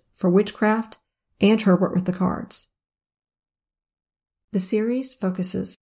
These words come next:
on reconnecting with past life gifts, sisterhood, empowerment through facing fears, and learning to step out of the shadows,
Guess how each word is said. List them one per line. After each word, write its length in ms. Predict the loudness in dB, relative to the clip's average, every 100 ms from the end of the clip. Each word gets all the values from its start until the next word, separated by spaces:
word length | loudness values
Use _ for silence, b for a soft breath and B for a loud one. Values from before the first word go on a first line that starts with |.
| _
on 160 | 2 4
reconnecting 640 | 4 2 0 0 -2 0
with 140 | 0 0
past 280 | -2 -2 0
life 200 | -2 0
gifts, 460 | 0 0 -4 -12 _ _ _ _ _
sisterhood, 720 | -2 0 2 2 2 2 0 -4 _ _ _ _ _
empowerment 540 | 4 6 6 4 4
through 120 | 4 2
facing 360 | 4 2 2
fears, 560 | 2 2 2 0 -2 -10 _ _ _ _ _ 6
and 160 | 8
learning 260 | 8 8 4
to 100 | 2
step 220 | 0 0 4
out 120 | 4
of 100 | 4
the 80 | 2
shadows, 580 | 0 -2 -2 -8 -10